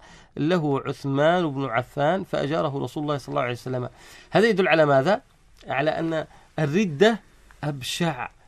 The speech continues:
من الكفر الأصلي، وهذا الذي يبين لنا معنى: "قد افترينا على الله كذبا بعد إذ نجانا الله،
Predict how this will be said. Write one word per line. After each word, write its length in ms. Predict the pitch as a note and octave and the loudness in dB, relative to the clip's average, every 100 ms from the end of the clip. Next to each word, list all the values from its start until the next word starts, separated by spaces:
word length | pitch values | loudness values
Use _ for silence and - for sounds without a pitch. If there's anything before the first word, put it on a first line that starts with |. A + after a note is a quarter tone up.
| _ _ | _ _
من 440 | B2+ C3 E3+ D#3 B2 | -4 0 0 0 -4
الكفر 360 | B2 - C#3+ | -6 -8 -8
الأصلي، 560 | C3+ B2+ - - F3 G#3 | -6 -4 -8 -6 -8 -8
وهذا 240 | - - C#3+ | -6 -4 -2
الذي 180 | C#3 C3+ | -4 -4
يبين 260 | C3+ C#3+ | -4 -4
لنا 160 | C#3 C3+ | -4 -4
معنى: 240 | C3+ D#3+ | -4 -4
"قد 200 | - C3 | -6 -8
افترينا 460 | B2 - C#3 C3+ B2+ | -8 -4 -4 -2 0
على 100 | B2+ | 0
الله 240 | C3+ B2+ | -2 -6
كذبا 580 | A#2+ C3+ C3 B2+ B2+ B2+ | -6 -6 -4 -4 -4 -4
بعد 220 | A#2 A#2+ | -6 -6
إذ 180 | B2+ B2 | -6 -4
نجانا 520 | A#2+ A#2 B2+ C#3 C3 | -6 -6 -6 -6 -4
الله، 380 | A#2+ A#2+ - | -6 -6 -10